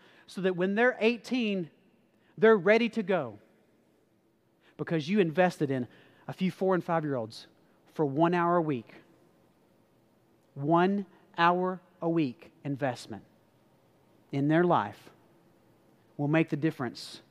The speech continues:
thirteen years from now. Did you know the, our biggest group in elementary age right now is third, fourth, and fifth graders, and kindergarten gonna be soon. But that third, fourth, and fifth graders, do you know how fun they are to hang out with?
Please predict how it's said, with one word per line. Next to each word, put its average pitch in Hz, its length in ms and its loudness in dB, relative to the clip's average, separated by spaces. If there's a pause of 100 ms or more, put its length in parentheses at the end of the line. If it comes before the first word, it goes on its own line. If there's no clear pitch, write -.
(460)
thirteen 156 420 0
years 131 160 -4
from 117 120 -10
now. 98 180 -10 (840)
Did 170 140 -2
you 269 120 6
know 233 340 4 (1000)
the, 196 140 -4 (360)
our 180 120 2
biggest 202 360 -2
group 190 220 -2
in 170 60 0
elementary 165 480 0
age 139 160 -4
right 143 120 -4
now 139 140 -6
is 123 120 -12
third, 165 280 -2
fourth, 160 280 -4
and 131 120 -8
fifth - 180 -6
graders, 104 440 -12 (680)
and 156 240 -4 (220)
kindergarten 135 480 0
gonna 131 160 -2
be 107 280 -8
soon. 110 280 -10 (300)
But 165 160 -2 (500)
that - 160 0
third, 226 220 4
fourth, 254 180 2
and 190 100 0
fifth 208 200 -6
graders, 226 400 -4 (640)
do 214 100 -4
you 302 60 0
know 349 120 6
how 262 160 0
fun 233 320 0
they 233 100 0
are 214 80 2
to 196 80 -2
hang 196 200 -4
out 196 100 -4
with? 220 180 -4